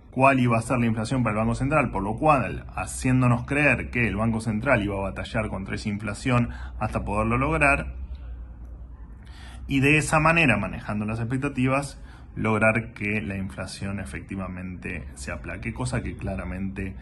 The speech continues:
no ocurrió. Después también se habló sobre el primer gol, ¿no? Donde te, el, el famoso gol con la mano, donde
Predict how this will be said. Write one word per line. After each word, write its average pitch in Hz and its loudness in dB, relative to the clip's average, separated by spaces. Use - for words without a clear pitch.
no 95 -4
ocurrió. - -10
Después 143 0
también 123 4
se 117 0
habló 110 0
sobre 101 -4
el 95 -4
primer 110 2
gol, 113 2
¿no? 104 -2
Donde 98 -4
te, 92 -6
el, 90 -6
el 92 -6
famoso 98 -4
gol 101 -2
con 127 2
la 143 4
mano, 123 6
donde 117 4